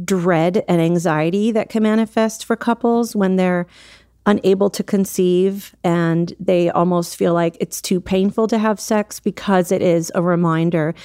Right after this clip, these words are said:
It is symbolic of the reality that their bodies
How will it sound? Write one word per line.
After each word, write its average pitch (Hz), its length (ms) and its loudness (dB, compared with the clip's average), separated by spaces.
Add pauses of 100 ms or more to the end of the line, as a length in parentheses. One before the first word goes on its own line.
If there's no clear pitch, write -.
(240)
It 208 120 0
is 202 340 0 (100)
symbolic 185 880 2 (240)
of 185 200 0
the 185 100 2
reality 165 680 0
that 156 200 -4
their 165 140 2
bodies 165 680 -2